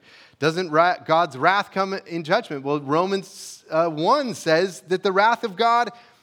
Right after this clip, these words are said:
is being revealed against all unrighteousness. The wrath of God has already come. Or when, uh, this verse goes on and says,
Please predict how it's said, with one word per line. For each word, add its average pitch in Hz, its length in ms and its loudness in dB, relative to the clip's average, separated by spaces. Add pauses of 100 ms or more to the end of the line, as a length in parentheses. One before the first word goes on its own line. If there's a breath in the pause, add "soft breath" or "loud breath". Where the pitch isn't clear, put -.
(340 loud breath)
is 220 400 -10
being 214 420 -10
revealed 196 560 -6
against 170 380 -10
all 180 240 -4
unrighteousness. 185 880 -10
The 147 60 -10
wrath 226 220 0
of 190 80 -14
God 185 120 -2
has 165 140 -10
already 294 400 -2
come. 98 380 -14 (840)
Or 170 200 4
when, 185 400 -4
uh, 170 200 4
this 185 200 -2
verse 190 280 -4
goes 196 260 -2
on 220 220 -2
and 160 180 -6
says, 170 320 -2